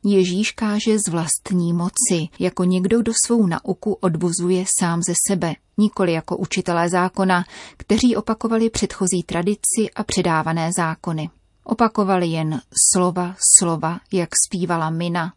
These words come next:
jenom slova. Ježíšovo slovo se naopak vyznačuje autoritou, která se dotýká srdce. Ježíšovo učení má autoritu promlouvajícího Boha a v skutku jediným příkazem osvobozuje posedlého od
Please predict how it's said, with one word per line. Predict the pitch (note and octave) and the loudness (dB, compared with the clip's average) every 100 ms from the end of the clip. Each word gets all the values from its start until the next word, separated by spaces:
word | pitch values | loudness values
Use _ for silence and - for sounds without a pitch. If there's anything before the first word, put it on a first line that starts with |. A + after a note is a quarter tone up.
| _ - | _ -4
jenom | G3 F3+ E3+ E3 - | -2 0 -2 0 2
slova. | F3+ E3+ D#3 - _ _ - | 2 0 -2 -6 _ _ 0
Ježíšovo | G3+ F3+ F#3 F#3 F3 - - | 2 2 0 -2 0 0 2
slovo | F#3 F#3 G3+ | 0 0 0
se | A3+ | 0
naopak | G#3+ G#3+ A3+ G3+ | 0 -2 -2 0
vyznačuje | F3 F3+ F#3+ - G#3+ A3 - | 0 0 -4 -2 0 0 2
autoritou, | F#3+ F3+ - G#3+ F3+ F3 E3+ | 0 0 0 -2 0 -2 -4
která | - - F#3+ F#3+ | -4 -4 -4 -2
se | - | -2
dotýká | F#3 F3 - D#3+ - D#3+ E3+ - | 0 -2 -4 -10 -6 -6 -4 -2
srdce. | F#3 - F3+ E3 E3+ _ _ _ G3+ | -2 -2 -4 -4 -8 _ _ _ 0
Ježíšovo | G#3+ A#3 - B3 A#3 | 2 2 2 -2 0
učení | - A3+ G#3+ A3 | 0 2 4 6
má | A3 F#3+ | 4 2
autoritu | F3+ F3 G#3+ A3 A3 A3+ - | -2 -4 0 0 2 -2 0
promlouvajícího | - F3 F3 F#3+ F#3+ F#3+ F3+ - F#3+ F#3 F#3+ | 2 2 2 2 2 0 -2 -2 0 0 0
Boha | F3 F#3 D#3+ C#3+ - - - - | -2 -2 -2 -6 -12 -20 -12 -6
a | E3+ | -4
v | - - | -2 -2
skutku | F#3 - - G#3 G#3+ - | -2 -6 -4 0 0 0
jediným | G3 E3 E3 D#3+ | 0 0 0 -2
příkazem | E3+ - F#3+ F#3+ F#3 F#3 F#3 F#3 - | -2 -2 0 0 2 2 2 0 -4
osvobozuje | F#3 - - A3 A#3+ B3+ C4 B3 | -2 0 0 0 0 -2 -2 -2
posedlého | F3+ - F#3+ F#3 F3+ F#3 G#3 | -2 0 0 0 0 0 -2
od | - | -2